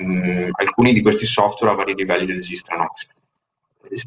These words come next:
Partiamo su vari livelli, andando dal livello più alto al livello più basso, sostanzialmente. Innanzitutto,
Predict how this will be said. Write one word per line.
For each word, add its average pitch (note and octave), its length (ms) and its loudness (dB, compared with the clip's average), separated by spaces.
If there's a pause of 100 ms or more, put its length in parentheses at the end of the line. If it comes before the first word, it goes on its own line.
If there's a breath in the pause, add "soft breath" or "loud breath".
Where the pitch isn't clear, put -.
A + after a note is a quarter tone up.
(500)
Partiamo E3+ 520 4
su D#3+ 180 2
vari D3+ 200 4
livelli, D3+ 500 4
andando C3+ 460 2
dal A#2+ 180 4
livello B2+ 440 4
più B2+ 200 2
alto C3 580 4
al A2+ 100 0
livello G#2 360 2
più G#2 120 -14
basso, - 460 0
sostanzialmente. F#2 880 -2
Innanzitutto, C#3 840 2